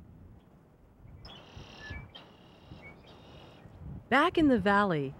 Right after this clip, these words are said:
spring has returned to the bosque wetlands. And with it, the relentless spring winds. Many different birds travel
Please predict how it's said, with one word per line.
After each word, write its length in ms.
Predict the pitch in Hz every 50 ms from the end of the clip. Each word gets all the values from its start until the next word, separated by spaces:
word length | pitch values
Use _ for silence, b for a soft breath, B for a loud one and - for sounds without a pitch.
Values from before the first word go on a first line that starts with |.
| - -
spring 540 | - - - - - 226 254 285 302 311 311
has 240 | 294 294 294 262 254
returned 560 | 262 269 247 - - 247 247 247 247 247 233
to 80 | 254
the 100 | 233 214
bosque 360 | 202 170 180 196 196 - - -
wetlands. 880 | 208 202 185 170 165 156 139 151 151 147 143 135 127 127 127 - - - - - - - - - - - - - - - - - - - - - - - - - - - - - - - - - - - - - - - - - - - - - - - - - - - - - - - - - - - - - - - - - - - - -
And 220 | 165 151 156 156 165
with 200 | 214 269 - -
it, 180 | 175 165 - - - - - - -
the 100 | - 151
relentless 640 | 143 143 143 143 147 151 180 202 - 185 196 202 190
spring 560 | - - - - - 175 180 190 196 196 190
winds. 520 | 190 190 185 165 147 131 120 127 - - - - - - - - - - - - - - - - - - - - - - - - - - - - - - - - - - - - - - - - - - - - - - - - - - - - - - - - - - - - - -
Many 280 | 208 240 294 311 294 240
different 420 | 190 233 226 - - 196 165 147
birds 380 | - 170 165 156 151 151 - -
travel 420 | - - 170 165 156 156 156 151